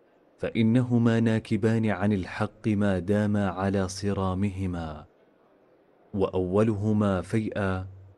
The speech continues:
فسبقه بالفيء كفارته،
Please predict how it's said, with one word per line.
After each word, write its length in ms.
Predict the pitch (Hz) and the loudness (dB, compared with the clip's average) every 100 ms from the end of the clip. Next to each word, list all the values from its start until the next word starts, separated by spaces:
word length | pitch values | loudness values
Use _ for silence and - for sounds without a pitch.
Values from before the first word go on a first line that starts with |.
| _ _ _ _ _ | _ _ _ _ _
فسبقه 840 | - 113 - 131 127 131 107 117 | -2 -2 2 -2 0 0 2 2
بالفيء 720 | 107 107 95 90 113 113 - | 4 2 0 -2 0 0 -2
كفارته، 920 | 104 - 98 - 107 98 95 87 - | -4 -4 -6 -2 0 0 -2 -4 -8